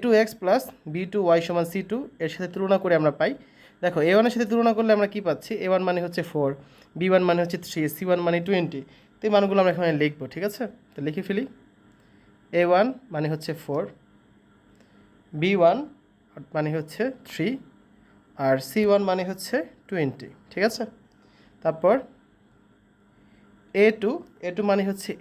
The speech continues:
এইট, বি টু মানে হচ্ছে সিক্স, আর সি টু মানে হচ্ছে ফোরটি। ওকে, তাহলে এখান থেকে যদি আমরা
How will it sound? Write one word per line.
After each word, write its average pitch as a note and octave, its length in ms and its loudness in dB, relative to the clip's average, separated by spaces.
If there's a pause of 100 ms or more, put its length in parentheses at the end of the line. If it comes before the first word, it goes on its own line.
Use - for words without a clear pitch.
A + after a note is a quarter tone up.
(120)
এইট, A3 160 -2 (1500)
বি D#3+ 220 0 (100)
টু G#3+ 60 0 (120)
মানে F3 220 2
হচ্ছে F3 260 -6 (180)
সিক্স, A3+ 280 -2 (280)
আর G3+ 80 0 (760)
সি - 300 -4 (120)
টু B3 60 -4 (120)
মানে F3 200 2
হচ্ছে E3 240 -6 (340)
ফোরটি। - 320 -2 (560)
ওকে, F3+ 200 -2 (1160)
তাহলে A#3+ 320 4
এখান B3 200 -2
থেকে B3 200 0
যদি A3+ 200 -2
আমরা A3+ 120 2